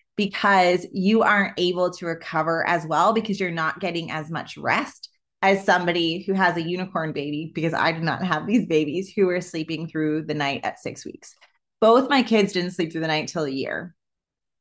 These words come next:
And so I knew that I wasn't at a good amount of recovery compared to somebody who was sleeping through the night. So I just had to take that into consideration with my training volume. Other factors are things like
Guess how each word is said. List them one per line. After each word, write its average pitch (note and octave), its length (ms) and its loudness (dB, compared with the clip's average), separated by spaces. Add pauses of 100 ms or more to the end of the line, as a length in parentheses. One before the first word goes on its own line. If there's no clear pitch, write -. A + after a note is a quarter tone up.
(220)
And G#3 240 2
so G3 320 6
I F#3+ 260 6
knew G3+ 200 2
that F3+ 100 4
I D3+ 140 2
wasn't E3+ 500 0
at D#3 400 -2 (480)
a F3+ 260 -4
good F3+ 400 4
amount E3 440 -2
of E3 120 -4
recovery F3 920 -4 (420)
compared G3+ 640 4
to F3 280 -2
somebody E3 360 0
who G3 180 -2
was G3 260 0
sleeping D3+ 300 -10
through D3 120 -10
the - 80 -8
night. C#3 300 -6
So G#3 80 2
I G#3 80 6
just A#3 140 2
had D4+ 100 2
to C#4+ 80 0
take G#3 300 0
that F3+ 200 4
into E3+ 260 -4
consideration D3+ 840 -2
with C#3+ 260 2 (160)
my C#3+ 180 -4
training - 380 -8
volume. - 560 -8 (760)
Other E4+ 380 4
factors G#3 640 4 (120)
are G3+ 260 4
things G3 380 2
like F#3+ 240 2